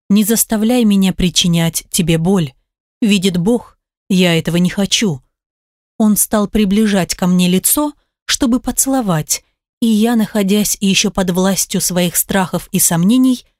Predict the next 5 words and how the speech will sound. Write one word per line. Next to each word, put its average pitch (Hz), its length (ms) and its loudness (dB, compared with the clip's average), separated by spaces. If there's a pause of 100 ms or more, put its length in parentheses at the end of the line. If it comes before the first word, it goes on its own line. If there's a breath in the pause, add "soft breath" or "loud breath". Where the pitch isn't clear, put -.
(200)
которые 277 360 2
буквально 240 600 0
сковывали 208 560 0
мой 202 220 2
рассудок, 196 640 -2